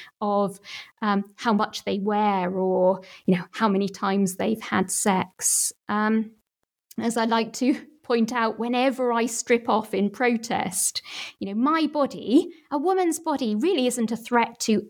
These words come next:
anyone. People really, <laughs> though, do deem it as a threat. And, um, by revealing my body, I think I often end up revealing a lot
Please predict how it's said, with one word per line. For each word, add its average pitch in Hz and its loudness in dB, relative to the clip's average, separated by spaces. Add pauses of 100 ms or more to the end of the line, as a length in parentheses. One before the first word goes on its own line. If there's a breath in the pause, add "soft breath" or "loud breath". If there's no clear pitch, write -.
anyone. 233 0 (500 loud breath)
People 330 0
really, 285 2
<laughs> 285 -6
though, 277 4
do 277 0
deem 320 0
it - -2
as 202 0
a 185 0
threat. - -2 (480 loud breath)
And, 277 2 (260)
um, 269 2
by 269 2
revealing 277 0
my 262 2
body, 240 0
I 208 2
think 220 0
I 220 0
often 233 0
end 220 2
up 208 0
revealing 208 0 (240 loud breath)
a 226 0
lot 262 0